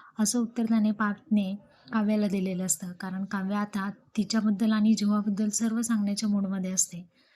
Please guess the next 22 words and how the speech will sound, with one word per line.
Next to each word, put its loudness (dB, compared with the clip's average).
परंतु 0
पार्थ -2
तिला 2
असं -4
काही 0
उत्तर -2
दिलं 2
की -6
त्यामुळे -2
काव्य 0
आता -2
एकदम -2
शांत -2
झालेली -4
असते. -6
पार्थ -2
म्हणतो, 2
"सांगा 0
ना, 0
मी 2
ऐकून 2
घेतो. 2